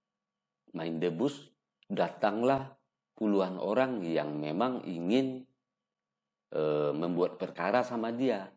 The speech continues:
Dan ternyata yang datang itu adalah mantan-mantan muridnya. Mantan-mantan muridnya yang kecewa dengan dia, karena selama ini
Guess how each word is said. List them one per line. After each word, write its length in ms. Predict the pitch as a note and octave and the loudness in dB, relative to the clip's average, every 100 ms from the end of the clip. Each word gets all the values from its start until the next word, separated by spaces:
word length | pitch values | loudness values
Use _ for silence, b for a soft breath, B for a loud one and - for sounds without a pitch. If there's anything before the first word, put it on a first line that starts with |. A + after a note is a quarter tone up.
| _ _ _ | _ _ _
Dan 300 | - A2 G2+ | 0 4 4
ternyata 420 | G#2 G2+ A2 D#3 | 2 2 2 4
yang 220 | C#3+ F#2+ E2+ | 4 4 0
datang 320 | D#2+ G2 F2 | -2 -4 -4
itu 240 | E2+ C#3+ | -2 0
adalah 320 | C2+ - B2 A2+ | 0 0 0 0
mantan-mantan 720 | F#2 E2+ - E2+ E2 E2 F2 | -4 -6 -6 -6 -6 -6 -8
muridnya. 600 | F2+ F#2+ B2 C#3 A2+ F2 D#2+ _ _ _ _ _ _ _ _ _ _ _ _ _ _ _ _ _ | -4 -2 -2 -2 -6 -10 -12 _ _ _ _ _ _ _ _ _ _ _ _ _ _ _ _ _
Mantan-mantan 640 | E2+ D#2+ F2+ E2+ E2 F2 E2+ | -14 -6 -4 -4 -4 -4 -4
muridnya 400 | E2 F2+ F#2 A#2 F2+ | -4 -6 -4 -4 -4
yang 160 | D#2+ | -6
kecewa 480 | D#2+ - D#2+ F2+ G#2 | -10 -4 0 2 2
dengan 320 | E2+ D#2+ D2 | 0 -4 -6
dia, 480 | C#2 C#2+ D#2 G2+ A#2+ - _ _ _ _ _ | -8 -2 -2 -2 -6 -16 _ _ _ _ _
karena 320 | D#2+ E2+ A2 | -4 0 2
selama 560 | G2 E2+ D#2+ D#2+ D2+ | 2 0 0 -2 -4
ini 480 | D#2 D#2+ G2 C3 C#3 | -4 -2 -2 -2 -6